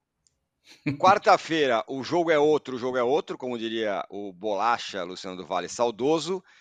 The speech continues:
E eu queria que você falasse também do São Paulo, que no fim das contas venceu o Palmeiras jogando bem.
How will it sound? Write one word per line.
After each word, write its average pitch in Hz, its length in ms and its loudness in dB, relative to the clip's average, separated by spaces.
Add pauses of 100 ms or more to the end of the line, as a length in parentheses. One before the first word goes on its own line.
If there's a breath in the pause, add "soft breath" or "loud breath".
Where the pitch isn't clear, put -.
(200 loud breath)
E 170 100 2
eu 170 60 4
queria 170 180 2
que - 60 -4
você 190 80 2
falasse 196 200 6
também 220 180 2
do 247 100 -4
São 269 200 2
Paulo, 165 280 8
que 127 100 -4
no 120 80 -4
fim 170 100 -4
das 175 140 2
contas 196 300 -2
venceu 202 460 4
o 165 40 6
Palmeiras 127 400 -2
jogando 214 300 -2
bem. 147 400 -2